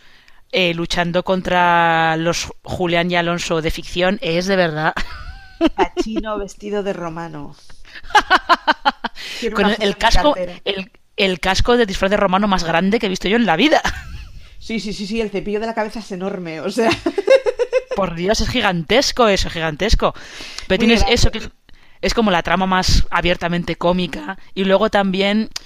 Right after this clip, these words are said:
Speaker 1: incluso la trama en la que Lola está de secretaria del, del director general, también es, es como más ligera. Eh, sí, es, es como más ligera, no es una cosa,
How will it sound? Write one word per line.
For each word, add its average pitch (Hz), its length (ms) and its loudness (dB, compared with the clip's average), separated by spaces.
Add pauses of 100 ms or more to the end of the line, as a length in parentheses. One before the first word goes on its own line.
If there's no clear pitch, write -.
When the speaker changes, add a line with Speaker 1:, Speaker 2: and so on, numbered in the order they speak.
(340)
Speaker 1:
incluso 190 760 2
la 175 180 0
trama 190 320 0
en 214 80 0
la 190 100 2
que 175 160 0
Lola 185 300 4
está 180 200 0
de 185 80 2
secretaria 175 520 -2
del, 165 540 -4
del 170 220 -4
director 156 340 -6
general, 170 420 -2 (180)
también 185 300 0
es, - 120 -8
es - 140 -4
como 190 140 -2
más 170 200 0
ligera. 180 800 0 (500)
Eh, 156 1120 -4
sí, 269 280 2
es, 233 140 0
es - 180 0
como 254 180 0
más 233 160 0
ligera, 170 480 -2
no 185 220 -2
es 202 180 -4
una 202 140 0
cosa, 180 420 0